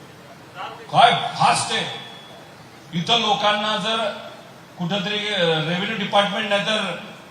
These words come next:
आपल्या महसूल विभागाकडे जर काही पाणंद रस्ते करायचे असेल, रस्ता मोकळा करायचा असेल, नाही तर छोटं मोठं काम असेल, तर तुम्हाला दहा दहा वेळा जावं लागतं का नाही?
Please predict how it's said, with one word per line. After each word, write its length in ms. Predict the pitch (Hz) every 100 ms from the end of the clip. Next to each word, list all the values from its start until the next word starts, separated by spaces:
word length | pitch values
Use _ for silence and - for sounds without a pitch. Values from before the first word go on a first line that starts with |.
| -
आपल्या 380 | 165 180 202 190
महसूल 360 | 175 185 226
विभागाकडे 640 | 226 196 208 208 180 156 -
जर 180 | 196 214
काही 360 | - 202 202
पाणंद 440 | 170 170 185 208 202
रस्ते 200 | - 202
करायचे 380 | 190 190 175
असेल, 260 | 190 165 196
रस्ता 240 | 180 -
मोकळा 320 | 190 175 185 190
करायचा 380 | 185 185 170
असेल, 180 | 190 202
नाही 160 | 202 202
तर 100 | 175
छोटं 180 | 180 202
मोठं 160 | 196
काम 280 | 202 190 202
असेल, 400 | 170 185 135 - - - 190
तर 60 |
तुम्हाला 300 | 170 202 208
दहा 220 | 175 175
दहा 160 | 190 208
वेळा 120 | 214
जावं 220 | 208 208
लागतं 260 | 202 180 -
का 100 | 214
नाही? 180 | 220